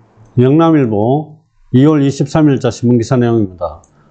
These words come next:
아파트 실거래가를 띄우기 위해서 이런 실거래가 띄우는 것을 막기 위한 시스템이 변경이 시급하다는 내용입니다. 계약 삼십 일 이내 신고해서 등기일 또는 취득세, 납부일 기준 삼아야 된다는 내용입니다.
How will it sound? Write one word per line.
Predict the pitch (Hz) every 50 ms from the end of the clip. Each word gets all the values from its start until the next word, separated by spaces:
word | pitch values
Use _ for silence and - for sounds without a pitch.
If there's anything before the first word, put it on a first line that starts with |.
| _ _ _ -
아파트 | 113 110 - - 160 160 - - 151 123
실거래가를 | 110 - - 180 170 175 175 165 170 160 139 120 120 107 -
띄우기 | - 165 147 127 117 113
위해서 | 117 117 113 113 113 120 127 123 120 - - 110 107 107 107 104 - _ _ _ _ _ _ -
이런 | 135 135 135 131 123 123
실거래가 | 117 - - 175 165 170 156 139 139 120
띄우는 | - 165 160 151 143 131 127 139 139 143 143 139 135 - - 123 117
것을 | 135 127 - 170 175 165 147
막기 | 139 139 147 143 - - 143
위한 | 117 110 104 104
시스템이 | 101 - 135 113 - - 143 135 131 139 151 160 156 156 - _ _ _ _ _ _ _ _ _ -
변경이 | - 127 135 139 139 151 147 139 120
시급하다는 | - - 180 151 160 127 127 117 104 123 123 120
내용입니다. | 110 104 101 101 98 95 92 - - - - - _
계약 | - 127 131 143 147 143
삼십 | - - 156 156 156 - 143
일 | 135 120 117
이내 | 123 131 135 131 127
신고해서 | 127 - 139 127 113 120 107 98 92 - - 92 87 85 - _ _ _ - - _ _ _ _ _ _ _ _ _ -
등기일 | - 135 139 151 160 165 156 175 170 143 123 107 -
또는 | - 151 147 139 127 110 110 123 139 139 - - _ _ _ _ _ _ _ -
취득세, | - - 170 151 170 151 - - 139 117 101 98
납부일 | - 127 135 131 - - 151 147 143 127 - - - _ 147 156 156 156 139 107
기준 | 110 110 107 123 120
삼아야 | 120 - 143 135 131 120 113
된다는 | 101 104 101 98 92 107 107 123 143 143
내용입니다. | 113 107 110 110 104 95 92 87 101 98 87 82 80